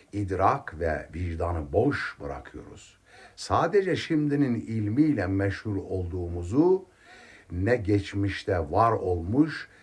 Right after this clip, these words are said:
ne de gelecekte var olması muhtemel ilimle ilgilendiğimizi düşünmüyorum.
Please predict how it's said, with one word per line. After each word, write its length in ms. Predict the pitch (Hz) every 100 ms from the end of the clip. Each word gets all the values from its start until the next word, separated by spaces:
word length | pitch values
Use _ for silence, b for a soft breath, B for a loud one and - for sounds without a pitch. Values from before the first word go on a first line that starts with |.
| b b 78
ne 320 | 98 143 156
de 120 | 123
gelecekte 840 | 80 92 104 101 98 - 95 90
var 180 | 104 127
olması 560 | 101 98 95 85 - 90
muhtemel 760 | 110 120 - 110 110 104 82 92
ilimle 600 | 104 151 175 131 85 80
ilgilendiğimizi 1000 | 101 95 85 95 90 87 90 85 107 80
düşünmüyorum. 680 | 78 - 110 87 69 -